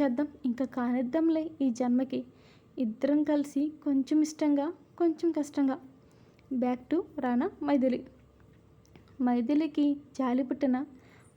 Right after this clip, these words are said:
అతడు అంతకంటే ఎక్కువగా ఆమెను బాధపడటం గుర్తుకు వచ్చి మౌనములలా మారిపోతుంటే మనసులో మర్చిపోతున్న గతం తాలూకు జ్ఞాపకాలు మళ్ళీ ఇంకొకసారి తట్టి లేపడంతో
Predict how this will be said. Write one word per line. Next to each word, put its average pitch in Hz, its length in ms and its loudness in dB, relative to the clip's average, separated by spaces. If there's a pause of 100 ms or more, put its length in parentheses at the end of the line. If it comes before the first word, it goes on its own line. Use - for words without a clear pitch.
(100)
అతడు 269 340 2 (100)
అంతకంటే 262 500 0
ఎక్కువగా 285 500 -2 (120)
ఆమెను 247 320 4
బాధపడటం 285 640 0
గుర్తుకు 285 360 -2
వచ్చి 277 380 -2 (520)
మౌనములలా 285 640 4
మారిపోతుంటే 285 1080 0 (120)
మనసులో 247 380 0
మర్చిపోతున్న 302 600 0
గతం 269 380 -2 (260)
తాలూకు 294 360 2
జ్ఞాపకాలు 269 720 0 (580)
మళ్ళీ 262 260 2 (200)
ఇంకొకసారి 269 640 0
తట్టి 269 240 -2
లేపడంతో 285 560 2